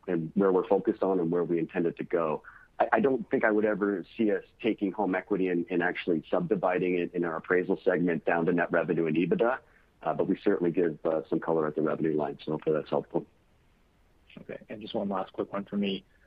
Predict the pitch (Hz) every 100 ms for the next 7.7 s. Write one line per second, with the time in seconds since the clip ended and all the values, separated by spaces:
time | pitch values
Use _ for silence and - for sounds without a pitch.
0 | _ - 92 95 107 104 98 90 104 90
1 | 90 87 87 82 - 101 - 95 90 95
2 | 98 - 101 - 95 87 90 90 - 92
3 | - - - 90 90 - - 95 90 87
4 | 85 85 - 95 92 98 95 92 85 -
5 | 95 92 85 - _ _ 98 87 92 87
6 | 90 - 90 87 90 - 90 - - 95
7 | 90 90 90 - - 92